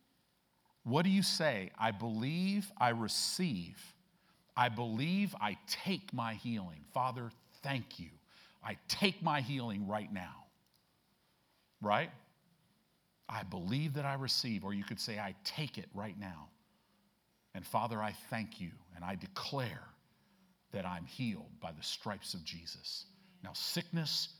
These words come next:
you get out of my body. Satan, you take your hands off. Poverty and lack, you are done. Leave my life in Jesus' name." Right? Everything you need in life has already been laid up for you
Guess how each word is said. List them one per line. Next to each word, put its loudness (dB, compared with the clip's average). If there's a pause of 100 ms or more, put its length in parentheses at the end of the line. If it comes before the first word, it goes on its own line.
(240)
you -2
get -4
out -2
of -2
my -2
body. -10 (720)
Satan, 0
you 2
take -2
your 0
hands -2
off. -10 (320)
Poverty 6
and 0
lack, 0
you 2
are -2 (220)
done. 2 (640)
Leave 4
my 2
life -4
in -6
Jesus' -4
name." -16 (540)
Right? 4 (1200)
Everything 6
you 8
need 6
in 2
life 2 (500)
has 0
already 2
been 0
laid 2
up 2
for -2
you 0